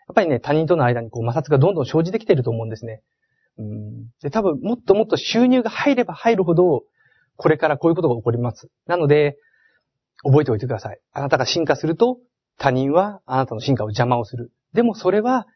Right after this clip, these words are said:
実は寂しい、悔しい、嫉妬とかそういう裏返しなんですね。それをなんか、さもね、あの、正論のように、え、情報ビジネスなんて詐欺だとかね、どっかでこう、つく-、あの、聞いてきたような知識を披露して、あなたのことをこう邪魔しようとするんですね。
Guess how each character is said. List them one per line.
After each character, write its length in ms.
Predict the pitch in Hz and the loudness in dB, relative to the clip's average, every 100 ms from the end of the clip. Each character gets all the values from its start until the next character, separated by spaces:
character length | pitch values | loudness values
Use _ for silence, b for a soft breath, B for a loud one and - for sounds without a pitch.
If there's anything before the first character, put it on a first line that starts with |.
| - | -4
実 220 | 123 139 | -2 -2
は 60 | |
寂 300 | - 139 147 | -2 -2 -2
し 160 | 143 170 | 0 0
い、 20 | |
悔 220 | 135 143 139 | 2 2 2
し 100 | - | 0
い、 200 | 135 - _ _ _ _ _ | -2 -4 _ _ _ _ _
嫉 240 | - - - | -10 -4 0
妬 120 | 131 | 0
と 100 | 135 | 0
か 100 | 120 | -6
そ 180 | - 165 | -2 -2
う 60 | |
い 180 | 185 226 | 0 -2
う 60 | 226 _ _ _ - | -4 _ _ _ -4
裏 220 | 135 139 | 0 2
返 180 | 165 151 | 0 -2
し 240 | 117 110 _ _ _ _ _ | -6 -14 _ _ _ _ _
な 100 | - | -8
ん 40 | 104 | -8
で 80 | 104 | -8
す 100 | 156 | -14
ね。 140 | 175 _ _ _ _ | -18 _ _ _ _
そ 140 | _ 160 | _ 0
れ 100 | 190 | 2
を 120 | 233 | 2
な 100 | 180 | 2
ん 40 | 135 | 0
か、 220 | 120 110 _ | -4 -6 _
さ 160 | - | -4
も 120 | 120 110 | -4 -4
ね、 180 | 139 _ _ _ _ _ - | -10 _ _ _ _ _ -14
あ 140 | 117 | -12
の、 120 | 107 | -10
正 240 | 107 160 151 | 0 4 4
論 160 | 160 | 4
の 80 | 160 | 4
よ 140 | 185 190 | 4 2
う 40 | |
に、 220 | 123 117 - - | -2 -8 -16 -8
え、 120 | 123 | -4
情 180 | 120 143 | 2 4
報 120 | 139 | 4
ビ 120 | 131 | 4
ジ 60 | 147 | 4
ネ 80 | 131 | 2
ス 80 | 120 | 0
な 80 | |
ん 40 | 110 | -6
て 60 | |
詐 180 | 113 135 | -2 2
欺 40 | 123 | 2
だ 140 | 107 | 0
と 80 | 107 | -6
か 100 | 107 | -12
ね、 160 | 127 139 | -10 -2
ど 100 | 139 | 0
っ 40 | |
か 120 | 120 | 0
で 80 | 113 | -6
こ 300 | 107 110 101 _ _ _ | -6 -10 -12 _ _ _
う、 40 | 120 110 117 131 | -14 -12 -12 -10
つ 80 | |
く-、 140 | - 139 - | -6 -6 -6
あ 80 | 110 | -8
の、 100 | 110 | -4
聞 120 | 160 | 2
い 20 | |
て 100 | 143 | 2
き 60 | 135 | 2
た 80 | 120 | 0
よ 80 | |
う 40 | 113 | -2
な 80 | 110 | 0
知 120 | 143 | 0
識 220 | - - | 0 -8
を 60 | 117 | -4
披 140 | - | 2
露 140 | 131 | 2
し 100 | 110 | 2
て、 240 | - 190 139 b b b | 2 2 2 b b b
あ 100 | 127 | -2
な 100 | 131 | 0
た 80 | 120 | 0
の 80 | 107 | -8
こ 80 | |
と 80 | 131 | -8
を 20 | |
こ 80 | 110 | -8
う 20 | |
邪 160 | 110 123 | -2 0
魔 100 | 131 | 0
し 120 | - | 2
よ 80 | 190 | 0
う 40 | |
と 80 | 120 | 0
す 120 | - | -8
る 80 | 120 | -10
ん 40 | 107 | -10
で 80 | |
す 100 | 101 | -12
ね。 100 | 135 | -16